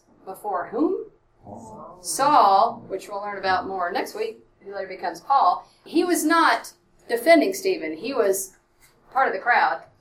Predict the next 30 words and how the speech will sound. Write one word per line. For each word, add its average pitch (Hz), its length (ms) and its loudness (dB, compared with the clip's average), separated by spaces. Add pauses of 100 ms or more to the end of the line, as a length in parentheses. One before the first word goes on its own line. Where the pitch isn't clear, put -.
(320)
And 254 680 0
as 330 420 4
he 311 160 -4
is 294 120 -6
being 262 240 -10
stoned, 170 680 -4
"Lord 220 300 -6
Jesus, 269 400 -10
receive 262 320 -14
my 233 140 -6
spirit. 220 420 -2
Do 226 120 -12
not 269 280 2
hold 269 260 -2
this 233 180 -2
sin 240 200 -4
against 196 360 -8
them." 180 140 -10 (340)
Who 359 440 0
does 240 180 -2
that 220 240 4
remind 196 340 -6
you 175 120 -10
of? - 240 -6 (640)
Those 226 340 -2
words. 247 380 0
Jesus. - 800 2
So 349 360 6
similar 285 520 0
to, - 180 -10